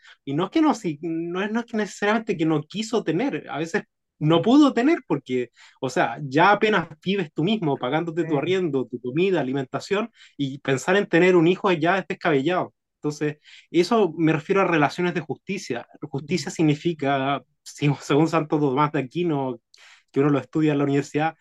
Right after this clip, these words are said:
Speaker 1: es dar a cada uno lo suyo, así de simple,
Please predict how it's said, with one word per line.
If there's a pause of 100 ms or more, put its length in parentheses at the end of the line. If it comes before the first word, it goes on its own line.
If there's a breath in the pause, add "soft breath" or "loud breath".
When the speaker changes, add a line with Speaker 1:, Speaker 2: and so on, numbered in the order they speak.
(180 soft breath)
Speaker 1:
es
dar
a
cada
uno
lo
suyo,
así
de
simple,